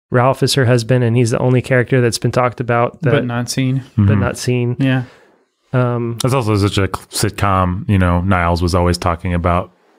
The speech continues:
Speaker 3: Maris or whatever his wife was, and for, there's, there's always that character off screen, the, the, <laughs> the annoying wife or
Speaker 1: You gotta
Speaker 3: domineering boss or whoever it is that we talk about, but we don't actually see.
Speaker 1: Which is a fun trope to also have something scary be behind,
Speaker 3: Mm-hmm.
Speaker 2: Yeah.
Speaker 1: potentially.
Speaker 3: Yeah.
Speaker 2: Absolutely.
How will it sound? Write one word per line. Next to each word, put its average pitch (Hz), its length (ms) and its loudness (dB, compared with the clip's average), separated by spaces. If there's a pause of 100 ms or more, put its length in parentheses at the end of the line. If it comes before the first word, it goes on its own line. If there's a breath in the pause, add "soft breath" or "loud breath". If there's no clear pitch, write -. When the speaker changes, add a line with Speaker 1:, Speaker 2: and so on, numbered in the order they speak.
Speaker 3:
Maris 87 560 0
or 90 60 -2
whatever 87 220 0
his 87 200 0 (160)
wife 90 300 0
was, 90 220 0
and 92 120 -2
for, 101 220 -4
there's, 104 240 0
there's 101 140 2
always 92 180 2
that 95 160 -2
character 101 420 0
off 101 160 0
screen, 104 400 0
the, 104 60 2
the, 101 340 -2 (100)
<laughs> - 120 -20
the 120 240 0
annoying 104 460 2
wife 101 340 0
or 104 320 0 (420)
Speaker 1:
You 190 140 -4
gotta 220 140 0
Speaker 3:
domineering 107 340 0
boss 101 460 0
or 98 220 2
whoever 101 340 2
it 98 40 2
is 101 200 0
that 117 60 -4
we 104 100 -2
talk 104 240 -2
about, 95 320 -2
but - 80 -8
we 101 80 -6
don't 95 180 -4
actually 101 380 -6
see. 110 340 0 (220 loud breath)
Speaker 1:
Which 202 160 0
is 185 100 0
a 180 60 0
fun 180 300 0
trope 151 460 0 (680)
to 175 120 -2
also 151 300 0
have 139 200 2
something 131 580 0
scary 127 440 0
be 113 160 -2
behind, 113 480 -6
Speaker 3:
Mm-hmm. 104 320 2
Speaker 2:
Yeah. 107 100 -2
Speaker 1:
potentially. 123 680 -4
Speaker 3:
Yeah. 185 180 2
Speaker 2:
Absolutely. 131 680 -12